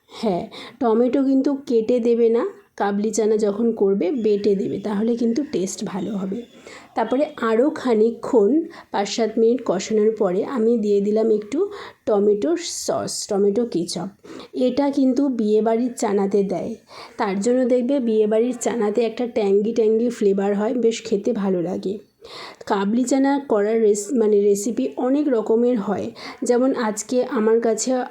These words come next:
অনেক কিছু ছিল না, সেগুলো ছাড়াই আমি রান্না করছি। তো, উম, সসটা দেওয়ার পরেও কিছুক্ষণ কষান-, কষিয়ে নিলাম। যখন তেলটা একদম উপরে ছেড়ে আসছে,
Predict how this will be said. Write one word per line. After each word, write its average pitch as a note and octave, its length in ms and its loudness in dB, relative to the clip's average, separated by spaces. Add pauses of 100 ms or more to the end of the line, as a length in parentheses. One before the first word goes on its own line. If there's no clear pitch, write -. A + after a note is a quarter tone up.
(200)
অনেক D4 400 0
কিছু C#4 260 -2
ছিল G#3+ 260 0
না, G#3+ 200 2
সেগুলো A3+ 420 0
ছাড়াই G#3+ 440 0
আমি G#3+ 140 4
রান্না F3+ 340 0
করছি। G3+ 460 -4 (560)
তো, C4 380 2
উম, B3+ 480 2
সসটা B3 520 -2
দেওয়ার A#3+ 300 2
পরেও B3+ 400 0
কিছুক্ষণ C4 540 -2
কষান-, A#3+ 600 0
কষিয়ে A#3+ 380 0
নিলাম। A#3+ 300 2
যখন A3+ 300 0
তেলটা A3 380 0
একদম A#3 360 -2
উপরে A3+ 380 -2
ছেড়ে A3 380 0
আসছে, A3+ 520 -4